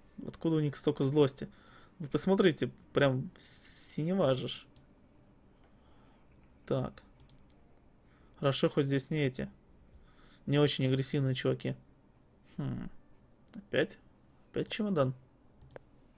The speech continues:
Ничего полезного. Ну, хорошо. Но скоро, я чувствую, я заполучил прям это кольцо. Я прям чувствую это.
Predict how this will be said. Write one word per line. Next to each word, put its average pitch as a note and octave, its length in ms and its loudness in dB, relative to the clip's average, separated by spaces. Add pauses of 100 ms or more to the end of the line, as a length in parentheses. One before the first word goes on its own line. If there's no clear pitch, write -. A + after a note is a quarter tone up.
(1080)
Ничего - 280 -6
полезного. C3 440 0
Ну, F#3+ 100 -4
хорошо. C#3 400 -6 (2000)
Но D3 280 2
скоро, G3+ 280 2
я F#3+ 60 8
чувствую, F#3+ 320 2
я D3 60 4
заполучил C#3+ 420 0
прям D3 200 2
это C3+ 140 -4
кольцо. - 360 -2
Я - 60 -2
прям C3+ 220 -6
чувствую - 400 -4
это. - 200 -10